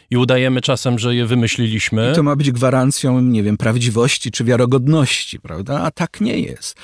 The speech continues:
Speaker 1: Gwarancją bezpieczeństwa, no bo
Speaker 2: Bezpieczeństwa. Jeszcze, że wrócę do tej intymności. Ta intymność, o której pan wspomniał, to jest intymność osobista, ale proszę zwrócić uwagę, że żyjemy w czasach, gdzie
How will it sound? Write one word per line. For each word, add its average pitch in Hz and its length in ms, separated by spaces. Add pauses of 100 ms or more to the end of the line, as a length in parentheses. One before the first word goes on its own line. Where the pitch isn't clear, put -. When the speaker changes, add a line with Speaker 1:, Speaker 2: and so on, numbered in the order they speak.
Speaker 1:
Gwarancją 135 540
bezpieczeństwa, 120 800
no 120 120
bo 117 100
Speaker 2:
Bezpieczeństwa. 113 480
Jeszcze, 160 240
że 160 140
wrócę 165 340
do 156 100
tej 165 180
intymności. 196 600
Ta 135 120
intymność, 170 500
o 131 40
której 127 220
pan 120 180
wspomniał, 104 500
to 170 100
jest 190 120
intymność 180 460
osobista, 165 560
ale 120 140
proszę 165 260
zwrócić 156 380
uwagę, 151 320
że 117 140
żyjemy 127 380
w - 60
czasach, 131 300
gdzie 143 220